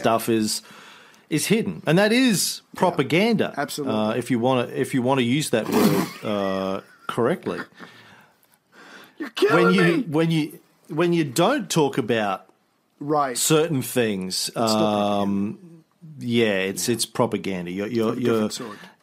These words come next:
Speaker 1: it's not, it's not hidden. Like, you can find out about this
Speaker 2: Yeah.
Speaker 1: stuff, but as you say, you gotta dig hard.
Speaker 2: Right.
Speaker 1: You gotta take the effort to, to dig it up and, and find it.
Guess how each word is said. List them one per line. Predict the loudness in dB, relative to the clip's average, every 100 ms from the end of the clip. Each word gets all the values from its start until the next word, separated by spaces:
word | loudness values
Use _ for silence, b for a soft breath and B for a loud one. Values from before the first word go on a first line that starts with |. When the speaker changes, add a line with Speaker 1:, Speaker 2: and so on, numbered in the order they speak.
| -6
Speaker 1:
it's | -2 0 2
not, | 2 2
it's | -2 0
not | 0 -2
hidden. | -12 -6 0 2 2 2 0 0
Like, | 0 0 -2
you | -4
can | -4 -2 2 2 2
find | 0 0 2 2
out | 2 2
about | 2 0 2
this |
Speaker 2:
Yeah. | 0
Speaker 1:
stuff, | 0 0 0 0 -2
but | -2
as | 0 0
you | 0
say, | 0 0
you | 0
gotta | 0 0 0
dig | -2 0 2 2 0
hard. | 0 2 2 2 0 -2
Speaker 2:
Right. | -8 -14 -8
Speaker 1:
You | -2
gotta | 2 2 2
take | 2 0 0
the | 0 2
effort | 2 0 -4 -2
to, | -4 -4
to | -6 -4
dig | -2 0
it | 0
up | -2 -2
and, | -6 -6
and | -8 -8 -8
find | -2 0 0 -2
it. | -6